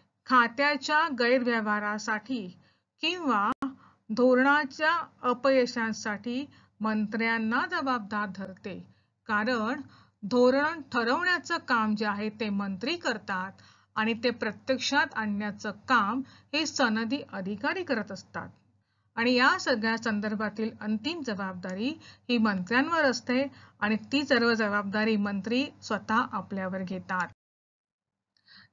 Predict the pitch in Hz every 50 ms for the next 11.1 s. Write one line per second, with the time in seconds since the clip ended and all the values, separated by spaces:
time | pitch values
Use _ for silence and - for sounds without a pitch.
0 | _ _ - 269 302 294 240 269 247 226 226 220 233 262 269 262 262 - 285 277
1 | 247 226 202 196 190 - - 262 294 311 294 277 262 254 - - 269 262 269 277
2 | 269 - - - - - _ _ _ - 302 311 302 311 330 320 339 339 330 -
3 | - - - _ _ - 240 233 220 196 240 247 262 262 254 285 285 294 285 240
4 | 226 208 196 196 240 240 240 240 247 240 226 208 220 208 208 - _ _ - 208
5 | 208 208 208 - _ - - _ _ _ - 277 302 294 269 233 220 220 - 254
6 | 254 247 - - 233 214 214 214 214 214 226 240 233 240 - 226 196 190 196 208
7 | 208 202 - - 240 233 226 214 220 190 180 180 - 196 180 165 - - _ _
8 | _ _ _ _ _ _ _ _ _ _ _ - 220 226 220 214 214 - 262 254
9 | 254 247 - 269 262 247 233 220 220 214 202 214 - 247 247 240 233 - 226 214
10 | 214 208 - - 220 208 - - - 208 196 226 254 294 - - - _ _ -
11 | 240